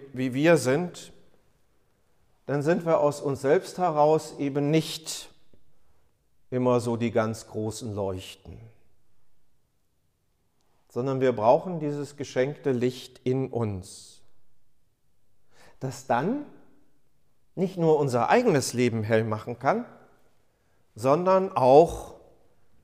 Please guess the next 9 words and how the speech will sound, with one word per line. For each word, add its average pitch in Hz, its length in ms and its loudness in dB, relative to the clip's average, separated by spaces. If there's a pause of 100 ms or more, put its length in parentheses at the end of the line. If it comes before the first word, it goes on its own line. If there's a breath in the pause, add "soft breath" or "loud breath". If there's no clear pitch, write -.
(360)
die 131 160 -6
Welt 131 420 4
um 131 220 -4
uns 120 380 -2
herum. 92 480 -6 (1300 loud breath)
Das, 175 240 6
was 180 200 8
uns 240 360 6
geschenkt 196 600 2